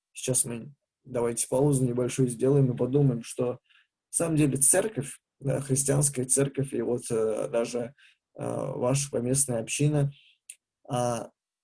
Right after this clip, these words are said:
она испытывает различные сейчас, да, перетрубации, сложности и такие духовные переживания, а, несёт на себе бремя или, э, сложности какие-то,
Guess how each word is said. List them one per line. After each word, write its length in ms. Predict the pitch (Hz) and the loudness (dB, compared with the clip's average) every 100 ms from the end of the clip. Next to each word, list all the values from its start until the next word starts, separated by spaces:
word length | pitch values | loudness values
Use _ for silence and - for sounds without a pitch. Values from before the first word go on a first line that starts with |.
| _ _ | _ _
она 340 | 139 135 165 170 | 2 4 2 2
испытывает 720 | - - 151 147 151 143 131 | 2 0 -4 0 2 2 2
различные 800 | 131 127 160 - - 139 123 113 | 2 2 -2 -2 0 2 0 -2
сейчас, 300 | - 113 113 | -2 -2 0
да, 160 | 120 | -2
перетрубации, 800 | 131 139 123 131 123 147 143 123 | 0 -2 0 -2 2 2 2 -2
сложности 640 | 110 - 139 135 123 - - | 0 2 2 2 -2 -4 -6
и 360 | 139 139 139 127 | -2 2 4 4
такие 360 | - - 120 | -2 -6 -4
духовные 480 | 113 139 147 131 120 | -2 0 2 2 0
переживания, 840 | 110 123 120 127 139 127 117 - _ _ _ _ _ | 0 0 2 2 2 2 -2 -10 _ _ _ _ _
а, 420 | 113 117 110 107 127 143 | -8 -6 -6 -6 -8 -2
несёт 420 | 131 - 160 143 | 2 4 2 2
на 60 | 135 | 2
себе 320 | 139 123 127 | 2 2 0
бремя 520 | 117 135 156 151 135 | 4 2 4 4 2
или, 360 | - 127 117 117 | 4 2 2 0
э, 480 | 107 - - 113 110 | -2 -6 -8 -6 0
сложности 640 | - 139 156 135 127 - | 2 4 4 2 2 0
какие-то, 600 | 123 120 127 127 127 | -4 -2 0 0 -2